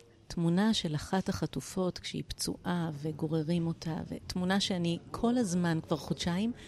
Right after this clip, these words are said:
יודעת על קיומה ונמנעת מלהסתכל עליה, והנה זה הותח בפניי,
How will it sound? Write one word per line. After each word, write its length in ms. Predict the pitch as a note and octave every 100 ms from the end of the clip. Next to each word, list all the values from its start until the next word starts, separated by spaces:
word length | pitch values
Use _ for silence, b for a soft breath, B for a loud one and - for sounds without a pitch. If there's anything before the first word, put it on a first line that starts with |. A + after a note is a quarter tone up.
| B B B
יודעת 440 | E3 D#3 F3+ A3 A3+
על 80 | F3
קיומה 420 | - D#3+ E3 A#3
ונמנעת 920 | G3+ E3+ E3 D#3+ E3 F#3 A3+ A#3+ - -
מלהסתכל 640 | F3+ D#3+ D#3 - D#3+ -
עליה, 320 | D3 D3 D#3+ G#3+ G3+
והנה 460 | F3 - G#3+ B3
זה 100 | B3
הותח 400 | F#3+ D#3+ - G#3 -
בפניי, 440 | F#3 - D3+ D3